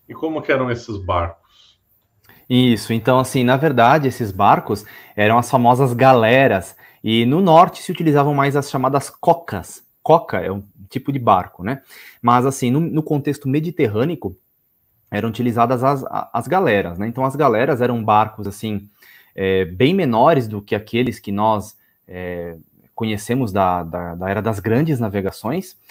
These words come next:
Speaker 2: Eram barcos que utilizavam, sobretudo, a força dos remos, né? E muito pouco a força, é, do vento, por conta, né, justamente de, de, de seu baixo calado, né, e de, de suas disposições, de seu desenho, vamos dizer assim.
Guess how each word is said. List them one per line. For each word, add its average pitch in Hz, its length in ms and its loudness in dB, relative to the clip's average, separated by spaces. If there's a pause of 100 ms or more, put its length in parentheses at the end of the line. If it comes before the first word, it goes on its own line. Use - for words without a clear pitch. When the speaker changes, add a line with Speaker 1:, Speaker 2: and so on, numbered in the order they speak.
(320)
Speaker 2:
Eram 131 220 4
barcos 131 380 6
que 135 100 0
utilizavam, 120 640 0
sobretudo, 165 1040 0
a 110 80 2
força 123 400 -2
dos 123 200 -2
remos, 117 640 -2
né? 113 220 -16
E - 80 -10
muito 131 320 -4
pouco 147 420 6
a 101 60 0
força, 110 540 -4 (300)
é, 107 100 0
do 104 120 -2
vento, 113 380 -2
por - 120 -16
conta, 95 260 -10
né, 95 200 -6 (760)
justamente 98 440 -8
de, 85 320 -6
de, 78 380 -12
de 92 120 -20
seu - 160 -8
baixo 92 300 -2
calado, 120 600 4
né, 107 180 -4
e 113 40 -4
de, 98 220 -8
de 107 100 -10
suas 101 220 -10
disposições, 101 640 -6
de 95 60 -12
seu 95 400 -4
desenho, 120 680 0
vamos 92 220 -8
dizer 95 200 -4
assim. 151 280 -8